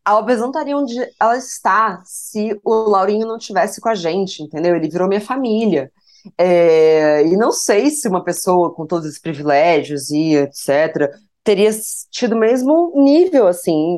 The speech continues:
Então, aí outra coisa que eu acho importante falar publicamente, que é um tipo de coisa que eu acho que nem todo mundo já teve a, já pôde ter essa oportunidade de estar numa mesa com reuniões com gringos.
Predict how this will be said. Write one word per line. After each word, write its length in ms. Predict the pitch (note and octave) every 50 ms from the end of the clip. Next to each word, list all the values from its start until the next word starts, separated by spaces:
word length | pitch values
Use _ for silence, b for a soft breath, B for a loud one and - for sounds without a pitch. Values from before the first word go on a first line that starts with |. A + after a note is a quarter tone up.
| - -
Então, 420 | - G#3 G#3 G#3+ A3 A3+ G#3+ A3 - _ _ _ _ _ _ b b b
aí 200 | D#4+ E4+ E4+ F4+
outra 180 | G4+ G4+ F#4
coisa 220 | F#4 C#4+ B3 B3 B3
que 60 | B3+
eu 40 | A#3+
acho 100 | A#3+ G#3+
importante 420 | G#3+ A3+ G#3+ G#3+ A3 G#3 G3+ G3 -
falar 300 | - F#3+ E3 D#3 C#3+ C#3
publicamente, 760 | - F3 D#3+ D3+ D3+ - D#3+ C#3 C3 A#2 A2+ A2+ - - -
que 80 | - E3
é 60 | E3
um 80 | E3+
tipo 220 | E3+ - - - D#3
de 80 | -
coisa 280 | - - F3+ E3+ D#3+ F3
que 240 | E3+ - - F3 E3
eu 100 | E3 D#3+
acho 180 | D#3 - - -
que 60 | F#3
nem 100 | G3 G3+ G3+
todo 180 | G#3+ F3+ F3
mundo 340 | F3 F3+ F#3 F3+ E3 D#3 D3+ C3+
já 140 | C#3+ E3+ E3+
teve 260 | E3+ - E3+ D#3+ D#3+
a, 180 | E3+ D#3+ D#3+ D#3+ B B B B B B B _ _ - - E3+ E3+
já 140 | D#3 G3 F#3+
pôde 560 | G3 - G#3+ G#3+ A#3 A3+ G3 F3+ - D#3 C3+ -
ter 140 | - E3 D3+ D#3
essa 180 | D#3 - F3+
oportunidade 680 | E3 - D#3+ D#3 - D#3+ D#3+ D#3+ D3+ C#3+ C#3+ D3+ D3+ D3
de 60 | D3+
estar 200 | - - F3 D3+
numa 180 | E3 E3 D#3+ E3
mesa 600 | F3 E3 D#3+ D#3+ E3 E3 C#3+ - - B2 B2 - _ _ _ _ _
com 920 | - - D#3+ D#3 D#3+ D#3+ D#3 D#3 D3+ D3+ D3 D3 D3 D3 C#3+ C#3 C#3 C3+ - _ _ - D3+
reuniões 640 | D#3 F3+ F3 F3 E3 D#3+ D#3 D#3+ E3+ F3 E3+ -
com 240 | - - F3+ F3+ E3+
gringos. 720 | E3 D#3+ D#3 D#3 D#3 D3 - C#3 C3 - - - - -